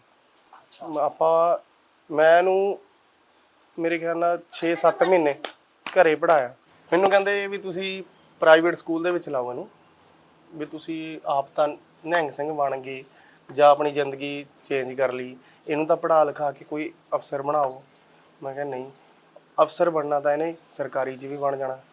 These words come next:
Speaker 2: ਨਹੀਂ ਤਾਂ ਨਹੀਂ ਬਣਨਾ ਤਾਂ ਪ੍ਰਾਈਵੇਟ 'ਚ ਵੀ ਨਹੀਂ ਬਣਨਾ। ਉੱਥੇ ਮੈਂ ਗਿਆ, ਕਹਿੰਦੇ ਪੰਜਾਬੀ ਅਲਾਉਡ ਨਹੀਂ ਹੈਗੀ। ਮੈਂ ਕਿਹਾ ਜਿਹੜੇ ਸਕੂਲ ਦੇ ਵਿੱਚ ਪੰਜਾਬੀ ਅਲਾਉਡ ਨਹੀਂ, ਆਪਾਂ ਨਹੀਂ ਲਾਉਣਾ। ਪਹਿਲਾਂ ਬਾਬਾ ਜੀ ਕੀ ਹੁੰਦਾ ਸੀ,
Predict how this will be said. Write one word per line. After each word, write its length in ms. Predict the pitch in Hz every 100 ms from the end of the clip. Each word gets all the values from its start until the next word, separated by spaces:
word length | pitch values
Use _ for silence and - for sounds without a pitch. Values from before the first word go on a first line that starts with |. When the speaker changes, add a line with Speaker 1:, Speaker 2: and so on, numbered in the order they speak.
| _ _
Speaker 2:
ਨਹੀਂ 120 | 139
ਤਾਂ 200 | 139 147
ਨਹੀਂ 240 | 156 147 170
ਬਣਨਾ 220 | 165 147
ਤਾਂ 100 | 139
ਪ੍ਰਾਈਵੇਟ 340 | 135 117 117
'ਚ 80 | 113
ਵੀ 60 | 131
ਨਹੀਂ 140 | 131
ਬਣਨਾ। 220 | 127 117 120 _ _ _ -
ਉੱਥੇ 300 | 147 147 160
ਮੈਂ 140 | 156
ਗਿਆ, 220 | 147 143
ਕਹਿੰਦੇ 220 | 139 147 151
ਪੰਜਾਬੀ 400 | 147 135 131 131
ਅਲਾਉਡ 240 | 123 120
ਨਹੀਂ 140 | 120
ਹੈਗੀ। 200 | 113 113 131 _ _
ਮੈਂ 120 | 135 131
ਕਿਹਾ 100 | 143
ਜਿਹੜੇ 220 | 139 147
ਸਕੂਲ 280 | - 143 143
ਦੇ 80 |
ਵਿੱਚ 120 | 143 139
ਪੰਜਾਬੀ 400 | 139 131 127 131
ਅਲਾਉਡ 220 | 131 127
ਨਹੀਂ, 120 | 131
ਆਪਾਂ 200 | 120 131
ਨਹੀਂ 100 | 127
ਲਾਉਣਾ। 220 | 127 123 123 _ _ _ _
ਪਹਿਲਾਂ 240 | 147 143 151
ਬਾਬਾ 240 | 147 147
ਜੀ 100 | 156
ਕੀ 180 | 151 151
ਹੁੰਦਾ 220 | 139 139
ਸੀ, 240 | 123 143